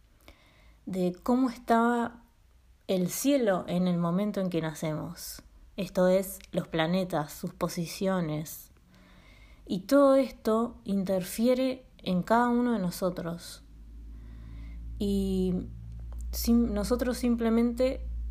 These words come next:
con, a nivel universal, conocemos de qué si-, cuando hablamos de qué signo somos, es nuestro signo de sol, nuestro signo solar.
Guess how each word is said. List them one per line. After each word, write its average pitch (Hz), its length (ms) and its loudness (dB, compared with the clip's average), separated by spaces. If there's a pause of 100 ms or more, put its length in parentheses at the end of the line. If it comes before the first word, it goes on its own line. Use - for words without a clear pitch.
(420)
con, 175 260 2
a 175 140 0
nivel 170 440 0
universal, 180 800 2 (100)
conocemos 196 1000 0 (560)
de 160 160 0
qué 180 120 0
si-, 180 200 -4
cuando 175 240 0
hablamos 190 320 0
de 180 80 0
qué 190 100 0
signo 190 300 -2
somos, 196 580 -2
es 175 160 -2
nuestro 202 260 -4
signo 185 360 -2
de 160 100 -2
sol, - 340 0 (400)
nuestro 175 220 -4
signo 180 320 -2
solar. 165 480 -4